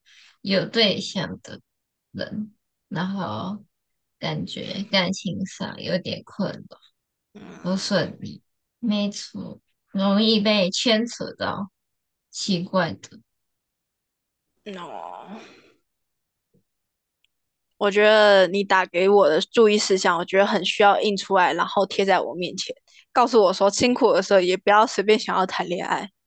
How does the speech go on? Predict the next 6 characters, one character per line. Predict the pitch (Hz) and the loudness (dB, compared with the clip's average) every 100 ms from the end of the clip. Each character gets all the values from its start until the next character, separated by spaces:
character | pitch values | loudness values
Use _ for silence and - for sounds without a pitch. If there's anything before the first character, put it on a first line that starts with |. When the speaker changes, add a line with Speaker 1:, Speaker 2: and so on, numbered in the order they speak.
| _ _ _ _ _ _ _ _ _ - | _ _ _ _ _ _ _ _ _ -8
Speaker 2:
嗯。 | 185 175 175 208 208 208 _ _ _ _ _ _ _ _ _ _ | -6 -6 -12 -16 -20 -20 _ _ _ _ _ _ _ _ _ _
Speaker 1:
干 | - 233 | -4 -2
嘛 | 214 196 | 0 -2
这 | 196 - | -4 -8
样 | - - | -10 -16
子？ | - | -20